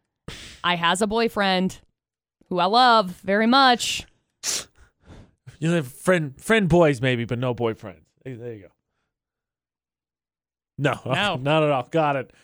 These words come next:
Speaker 2: All right. That cuts the requirement in half. There you go. There's one big question <laughs> to eliminate the potential suitors for friends.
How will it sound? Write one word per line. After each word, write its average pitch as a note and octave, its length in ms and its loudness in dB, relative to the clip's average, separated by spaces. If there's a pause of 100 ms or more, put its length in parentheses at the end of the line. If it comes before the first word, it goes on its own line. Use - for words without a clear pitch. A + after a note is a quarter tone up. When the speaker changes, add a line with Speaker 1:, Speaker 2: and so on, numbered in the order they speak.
(140)
Speaker 2:
All F#3+ 80 4
right. A3 280 2 (380)
That F#3 240 0
cuts G#3+ 240 2
the A3 100 0
requirement G#3 600 2
in C4+ 180 2
half. G3+ 380 4
There G#3 240 2
you G#3 80 -2
go. F#3 220 2
There's F#3 220 -2
one F#3+ 300 -2
big F#3 220 -2
question F3 540 -4 (120)
<laughs> - 120 -20
to - 300 2
eliminate B3+ 680 0
the A#3+ 120 2
potential F#3+ 600 -2
suitors E3 600 -2
for D#3+ 140 -4
friends. C#3 580 -6